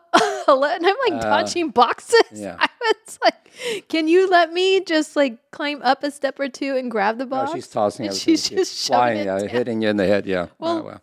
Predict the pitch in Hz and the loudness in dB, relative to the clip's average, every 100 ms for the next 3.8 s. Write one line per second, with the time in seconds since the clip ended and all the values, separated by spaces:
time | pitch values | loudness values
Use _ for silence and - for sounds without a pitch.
0 | - - 370 587 762 605 659 - 381 415 | -12 -8 -8 -10 -16 -20 -20 -8 -4 -4
1 | - - 427 427 - - 311 - 311 330 | -6 -6 -4 -4 -6 -10 -10 -10 -10 -10
2 | - 339 - 294 240 226 - 269 - 277 | -10 -10 -10 -10 -8 -8 -8 -10 -10 -8
3 | 247 196 214 285 - - 359 | -8 -6 -6 -8 -12 -4 -2